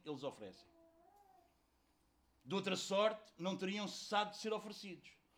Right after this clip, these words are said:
porque os que prestam culto, tendo sido purificados uma vez por todas, não mais teriam consciência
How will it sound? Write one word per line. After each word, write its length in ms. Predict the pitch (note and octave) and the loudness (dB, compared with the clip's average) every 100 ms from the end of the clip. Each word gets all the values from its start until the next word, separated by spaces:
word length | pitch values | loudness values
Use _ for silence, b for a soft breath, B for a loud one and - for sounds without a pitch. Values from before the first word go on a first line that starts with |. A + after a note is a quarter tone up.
| b b b - | b b b -8
porque 180 | F3+ D#3 | -8 -6
os 100 | - | -8
que 100 | - | 2
prestam 480 | C#4+ D#4 D4+ A3+ - | 6 6 6 2 2
culto, 400 | B3 B3 - - | 2 2 0 -6
tendo 260 | F3+ E3+ | -4 -4
sido 300 | - A#3 B3+ | -2 -2 -2
purificados 600 | - G3 F3+ D3+ D#3 C3 | -2 -6 -6 0 2 2
uma 140 | D3 D3 | 0 -2
vez 200 | F#3 - | -2 -6
por 160 | D3 | -8
todas, 440 | - E3+ C3 A2+ - b b | -6 -4 -4 -8 -14 b b
não 120 | A3 | 0
mais 240 | C4+ D4+ | 4 4
teriam 380 | C#4+ G3 F3+ E3 | 2 -2 0 -2
consciência 1000 | C#3 C#4 C4+ - G3+ C4 B3+ B3 C4 A#3+ | 2 4 4 0 0 0 0 -4 -6 -6